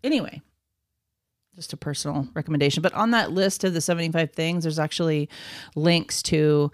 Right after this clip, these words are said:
five or six, seven lists of children's books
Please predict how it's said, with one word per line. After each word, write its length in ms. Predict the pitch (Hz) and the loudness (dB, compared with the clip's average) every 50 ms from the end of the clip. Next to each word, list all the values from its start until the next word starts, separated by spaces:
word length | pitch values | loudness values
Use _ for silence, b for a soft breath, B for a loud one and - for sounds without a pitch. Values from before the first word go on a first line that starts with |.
| B B B B B B B B | B B B B B B B B
five 500 | B - - - 185 170 175 185 185 170 | B -8 0 4 6 6 8 6 6 4
or 60 | 165 | 4
six, 280 | 156 - - 180 170 - | 0 0 0 -2 -2 -2
seven 420 | - - - 165 151 156 151 147 139 | -2 0 2 2 2 4 2 2 4
lists 280 | 160 160 156 - - | 4 2 2 2 -2
of 180 | - - 151 - | -6 -8 -10 -6
children's 600 | - - - 202 208 220 202 202 185 156 143 131 | -4 -2 2 4 4 4 4 4 2 2 0 -2
books 600 | - - 147 143 139 - - - - - - - | -4 -4 -6 -6 -6 -6 -10 -12 -12 -12 -12 -14